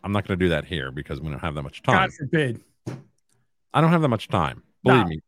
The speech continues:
Speaker 1: every sentence I would stop,
Speaker 2: What time
Speaker 1: flap
Speaker 2: are we
Speaker 1: my arms
Speaker 2: done?
Speaker 1: around, and
Speaker 2: What
Speaker 1: yell.
Speaker 2: time are we done, Bob?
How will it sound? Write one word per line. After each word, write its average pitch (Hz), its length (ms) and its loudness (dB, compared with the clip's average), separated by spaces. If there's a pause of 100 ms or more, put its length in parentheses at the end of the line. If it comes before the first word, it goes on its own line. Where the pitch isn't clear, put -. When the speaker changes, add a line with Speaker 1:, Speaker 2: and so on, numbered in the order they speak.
Speaker 1:
every 151 260 6
sentence 92 520 0
I 110 80 -2
would 98 120 -2
stop, 117 460 2 (340)
Speaker 2:
What 196 200 -2
time 226 180 4
Speaker 1:
flap 214 80 2
Speaker 2:
are - 40 4
we - 60 6
Speaker 1:
my - 120 2
arms 185 100 2
Speaker 2:
done? 107 100 0
Speaker 1:
around, 104 360 0 (160)
and 101 120 -2
Speaker 2:
What 101 120 2
Speaker 1:
yell. 87 80 0
Speaker 2:
time 185 160 0
are 180 60 0
we 170 100 0
done, 147 260 0
Bob? 104 300 -8